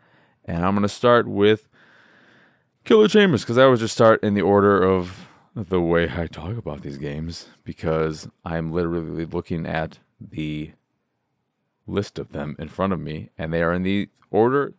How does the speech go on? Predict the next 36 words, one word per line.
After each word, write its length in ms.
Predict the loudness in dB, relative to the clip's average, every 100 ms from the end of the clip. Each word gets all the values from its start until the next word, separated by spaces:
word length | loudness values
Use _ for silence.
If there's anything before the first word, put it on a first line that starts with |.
| -4
that 180 | 0 2
I 220 | 0 -4
said 300 | -8 -2 0
them 260 | 0 -2 -4
earlier. 520 | -4 -2 -4 -6 -12 _
So 280 | -12 -12 -10
why 160 | -6 -4
would 120 | -2
I 180 | -4 -8 _ -6
go 280 | -4 -4 -6
out 180 | -10
of 100 | -10
order? 320 | -12 -14 -16 -16
That 100 | -14
would 140 | -12 -10
be 200 | -10 -12 _
weird. 380 | -10 -6 -6 -10 _ -20 0
All 160 | 4
of 60 | 4
these 140 | 4
games 300 | 4 2 2
I 40 | 0
played 280 | 2 4 4
on 160 | 0
Xbox 460 | -2 -8 -8 -8 -6
One, 480 | 0 2 2 0 -8 _ _ _ _ _ _ -14
except 480 | -12 -10 2 2 4
for 260 | 2 2 2
Evolution, 680 | 0 2 2 0 -2 -4 0
which 440 | 0 0 -6 -18 _ _ _ _ _
is 520 | -4 -2 -2 -4 -10 _ _ _ _ _ _ _ _ _ _ -6
probably 520 | 2 4 6 6 6
on 680 | 6 6 6 4 0 -2 -10
Steam 300 | -6 -2 0
as 100 | 2
well, 500 | 4 6 4 2